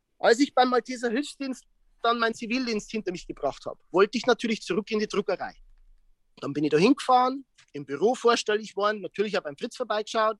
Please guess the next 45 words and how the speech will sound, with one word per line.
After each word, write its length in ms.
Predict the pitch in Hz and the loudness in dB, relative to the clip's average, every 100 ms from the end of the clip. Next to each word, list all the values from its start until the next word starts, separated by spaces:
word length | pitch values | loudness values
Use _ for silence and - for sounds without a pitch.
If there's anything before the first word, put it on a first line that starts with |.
| _ | _
gesagt, 260 | - 185 160 | -8 -8 -6
Du, 160 | 214 208 | -4 -4
ich 80 | |
bin 320 | 180 180 180 175 | -6 -6 -8 -10
fertig 340 | - 208 214 208 | -2 0 0 -2
jetzt 200 | - 185 | 0 2
dann 200 | 180 175 | 2 2
mit, 320 | 165 160 151 _ _ _ _ _ _ _ | 0 -2 -8 _ _ _ _ _ _ _
mit 320 | 151 147 - | -4 -4 0
der 320 | 143 131 123 - _ _ _ _ _ | 2 2 0 -8 _ _ _ _ _
mit 120 | 147 | -4
dem 200 | 131 127 | -4 -6
Zivildienst 580 | - 170 226 247 240 - | -2 2 4 6 4 4
und 180 | 185 - | 0 2
dann 260 | 165 160 160 135 - 98 147 156 | 0 -2 -8 -14 -16 -8 -6 2
komme 200 | 208 240 | 6 6
ich 60 | 233 | 6
wieder, 180 | 240 | 6
nehme 220 | 233 226 233 | 6 6 4
ich 120 | 208 | 2
an, 180 | 226 180 | 2 0
oder? 260 | 226 269 - _ | -4 -4 -10 _
Sagt 200 | - 180 | -12 -10
der 60 | 156 | -4
Bernd, 220 | 180 220 | -4 -2
„Ich 60 | 208 | -4
habe 80 | 185 | -6
eine 60 | |
schlechte 340 | - 202 - 160 | -4 -4 -4 -8
Nachricht 400 | 147 - 139 - | -8 -8 -16 -14
für 100 | 123 | -14
dich.“ 260 | 107 - _ _ _ - | -14 -20 _ _ _ -8
Sag 140 | 135 | -2
ich, 40 | |
„Was?“ 280 | 139 202 - - | 2 0 -2 -6
„Ja, 180 | 139 165 | -2 -2
du 60 | |
kannst 320 | 185 185 - - | -2 -4 -4 -4
nicht 80 | |
mehr 100 | 175 | -4
zu 120 | - 175 | -4 -4
mir.“ 200 | 160 - _ _ _ _ _ _ | -4 -6 _ _ _ _ _ _
Sag 100 | 147 | -8
ich, 60 | 143 | -4
„Wie, 200 | 170 | -4